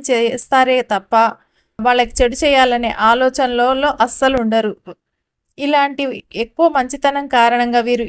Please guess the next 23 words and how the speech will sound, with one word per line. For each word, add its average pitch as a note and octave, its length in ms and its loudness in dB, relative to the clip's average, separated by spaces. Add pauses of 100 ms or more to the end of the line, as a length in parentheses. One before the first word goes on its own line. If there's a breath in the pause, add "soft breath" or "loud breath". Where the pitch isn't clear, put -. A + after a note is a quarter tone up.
(140)
ఎక్కువగా C#4 360 0 (140)
చిక్కుల్లో C4+ 440 0
పడే A#3+ 160 0 (140)
అవకాశాలు C4+ 560 2 (160)
ఎక్కువగా C4 380 2 (180)
ఉన్నాయి A#3 460 0
అని B3 220 -4
పండితులు B3 460 0
అంటున్నారు. G#3+ 460 -4 (120)
అంటే C#4+ 240 0 (540 loud breath)
వీరు C#4 180 2 (160)
కష్టానికి C#4+ 680 0
కూడా B3+ 240 2 (260)
ఒక B3+ 100 -2 (100)
రకంగా C4 320 -2 (120)
కోరి B3+ 320 2
తెచ్చుకునేవారు A#3+ 720 0 (120)
అవుతూ A3+ 240 0 (120)
ఉంటారన్నమాట. G#3+ 640 0 (120)
ఈ A#3 100 -4
విధంగా B3+ 320 0 (100)
ఉండటం A3+ 380 0
వల్ల G#3+ 180 0